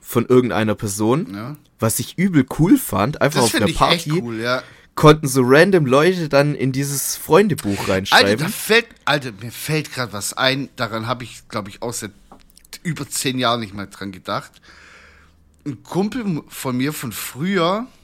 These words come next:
Speaker 2: der jetzt mittlerweile in Berlin lebt, Shoutouts an Tommy, der hatte auch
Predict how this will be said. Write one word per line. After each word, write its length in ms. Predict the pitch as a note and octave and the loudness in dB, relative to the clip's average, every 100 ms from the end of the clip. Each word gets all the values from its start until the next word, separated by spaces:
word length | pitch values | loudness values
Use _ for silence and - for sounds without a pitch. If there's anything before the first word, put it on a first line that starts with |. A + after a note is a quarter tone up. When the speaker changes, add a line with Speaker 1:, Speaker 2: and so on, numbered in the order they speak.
| _ - | _ -8
Speaker 2:
der 80 | A#2+ | -6
jetzt 180 | A#2 C3+ | -6 -10
mittlerweile 400 | C3 B2 B2 A#2+ | -10 -6 -6 -6
in 100 | G#2 | -8
Berlin 360 | G#2 A#2+ F#3+ | -10 -8 -8
lebt, 340 | B2+ A#2 E3 - | -8 -8 -8 -8
Shoutouts 380 | B2+ A#2 G2+ | -6 -6 -8
an 140 | G#2+ F#2+ | -10 -8
Tommy, 440 | D3+ E3+ C#3 G#3 - _ - - - - - _ _ - | -4 -4 -4 -6 -10 _ -20 -20 -20 -20 -20 _ _ 0
der 180 | A#2+ | 2
hatte 380 | C#3+ A3 A3 A3+ - - | 2 2 2 0 -2 0
auch 260 | D3+ A3 | 0 0